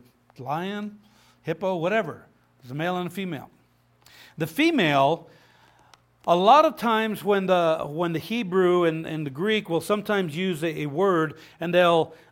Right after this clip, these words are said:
um, kinda use that as a base word for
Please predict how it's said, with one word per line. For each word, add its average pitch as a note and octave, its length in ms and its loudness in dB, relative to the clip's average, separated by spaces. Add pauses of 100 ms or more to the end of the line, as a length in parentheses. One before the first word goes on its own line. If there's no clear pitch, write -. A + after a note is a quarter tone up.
um, D#3+ 600 -2
kinda G3+ 220 2
use F3+ 260 -2
that F#3 220 4
as D3+ 120 -2
a C#3+ 60 -2
base F3+ 400 0
word D3+ 460 0
for D3 500 -2